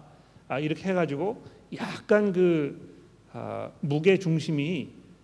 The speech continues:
예수 그리스도의 십자가 사건으로부터 어떤 그 성령의 이 그 뭐,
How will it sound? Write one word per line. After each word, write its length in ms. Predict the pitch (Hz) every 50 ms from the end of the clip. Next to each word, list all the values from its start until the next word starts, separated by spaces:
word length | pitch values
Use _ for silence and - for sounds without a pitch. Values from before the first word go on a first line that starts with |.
| _ - - _ -
예수 360 | 123 123 139 151 151 190 180
그리스도의 340 | - 160 151 151 - 165 151
십자가 420 | - - - - - 185 185 190
사건으로부터 1000 | 175 - 175 170 165 - 165 151 147 147 139 139 131 - - 151 131 139 202 233 - - - - - _ _
어떤 280 | - - - 175 160 160
그 100 | 151 147
성령의 800 | - - 165 175 180 180 185 185 180 180 175 180 180 180 165
이 300 | 160 151 151 151 151 156
그 600 | - - 147 143 139 139 135 135 139 - - - -
뭐, 520 | 147 135 135 131 131 127 131 131 - -